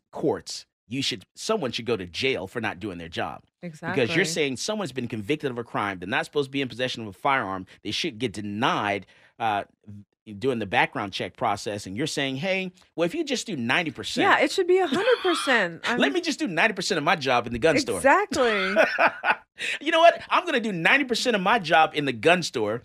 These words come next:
Speaker 1: when we're doing background checks.
Speaker 2: Hey, while we're at it, only give me a speeding ticket ninety percent of the time.
Speaker 1: <laughs> Ninety percent of the time.
Speaker 2: <laughs> I'll be
Speaker 1: Yeah.
Speaker 2: happy with that. <laughs>
Speaker 1: Yeah, exactly. That's what we're gonna do ninety percent of the time. Boy, this is a joke. I don't, I don't know what's going on here. Uh, we need to make sure you need to do your job one hundred percent of the time, a hundred and ten percent of the time.
Speaker 2: Yeah.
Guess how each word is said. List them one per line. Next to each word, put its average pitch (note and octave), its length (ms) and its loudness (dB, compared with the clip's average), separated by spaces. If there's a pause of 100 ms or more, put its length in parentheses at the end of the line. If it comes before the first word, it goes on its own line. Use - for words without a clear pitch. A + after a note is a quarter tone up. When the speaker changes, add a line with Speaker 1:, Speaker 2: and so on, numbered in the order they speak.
(140)
Speaker 1:
when C#3 140 -2
we're D#3+ 140 0
doing C#3 260 0
background B2+ 460 2
checks. - 280 -6
Speaker 2:
Hey, A#3 200 2
while G3 220 4
we're G#3+ 80 0
at G3+ 160 2
it, G3 80 0
only A3+ 280 -2
give A#3 160 -4
me G#3+ 120 -2
a F3+ 60 -4
speeding F#3 440 -4
ticket D#3+ 340 -6
ninety E3+ 340 -2
percent F#3+ 360 -2
of D#3+ 100 -2
the G#3 60 -2
time. F3+ 320 2
Speaker 1:
<laughs> C4 100 6
Ninety B3+ 120 8
percent A3+ 360 4
of E3 80 2
the D#3 60 0
time. B2 540 4
Speaker 2:
<laughs> - 40 -8
I'll G3+ 100 2
be G3 80 4
Speaker 1:
Yeah. D3+ 60 4
Speaker 2:
happy F#3 300 6
with E3+ 180 -4
that. G#3 440 -6
<laughs> B3+ 140 2 (200)
Speaker 1:
Yeah, B2+ 240 2
exactly. C#3 360 0
That's B3+ 200 4
what G3+ 120 -2
we're F3 40 2
gonna C#3+ 200 -2
do C3 60 -12
ninety C4 220 0
percent G3+ 300 -4
of D#3+ 80 -6
the D#3 80 0
time. A2 160 0
Boy, A3+ 160 -2
this A#3 200 -8
is B2+ 120 -12
a G2 120 -8
joke. F#2 360 -6 (480)
I F#3 80 -2
don't, F3+ 120 -2
I E3 60 2
don't D#3 100 -2
know C3 80 -4
what's A#2+ 180 -4
going A2+ 200 -4
on G2+ 140 -8
here. F2 240 -12
Uh, A#2 160 -2 (160)
we F#3 180 -4
need F3+ 200 -8
to - 60 -10
make C#3 200 -2
sure B2 200 -4
you A#2 220 -10
need F#3+ 120 -8
to A#2+ 40 -12
do B2+ 60 -4
your C3 180 0
job A2 360 -2
one C#3+ 180 2
hundred B2+ 240 -4
percent A#2+ 400 -4
of G2+ 80 -12
the G2 80 -12
time, G2 180 -6
a G#2+ 60 -6
hundred E3+ 200 -4
and A#2+ 200 -6
ten F#4+ 320 0
percent C#3+ 260 -4
of G2 60 -14
the F#2+ 100 -10
time. G#2+ 240 -8
Speaker 2:
Yeah. A#2+ 360 -6